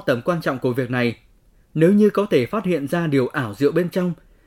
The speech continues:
việc này sẽ trở thành việc vô cùng trọng yếu với hắn. Hôm nay mệt hơn so với trước đây, nhưng đây cũng không phải là lần duy nhất mình ngủ ở chỗ này mà. Trước đây mình cũng đã ngủ.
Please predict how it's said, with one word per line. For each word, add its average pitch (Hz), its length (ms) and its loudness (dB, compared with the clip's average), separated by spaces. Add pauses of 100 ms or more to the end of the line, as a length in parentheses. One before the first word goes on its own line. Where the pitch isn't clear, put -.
(140)
việc 147 200 2
này 123 300 0
sẽ 170 300 -4
trở 139 180 0
thành 120 220 -6
việc 127 240 -2
vô 185 280 0
cùng 117 280 0
trọng - 220 -4
yếu 139 180 -2
với 165 120 -2
hắn. 139 200 -4 (1700)
Hôm 160 140 4
nay 156 200 2
mệt 131 240 0
hơn 160 280 2 (100)
so 160 200 -2
với 139 160 0
trước 226 220 -4
đây, 151 200 0 (600)
nhưng 190 240 6
đây 185 140 6
cũng 220 180 -2
không 208 220 -2
phải 127 140 -4
là 113 100 0
lần 117 260 -2
duy 170 180 0
nhất - 260 -2 (360)
mình 147 240 2
ngủ 127 180 2
ở 117 240 -4
chỗ 196 180 -4
này 156 220 0
mà. 120 260 -4 (760)
Trước 202 220 2
đây 151 240 6
mình 131 280 0
cũng 160 160 -4
đã 151 160 -2
ngủ. 123 380 -4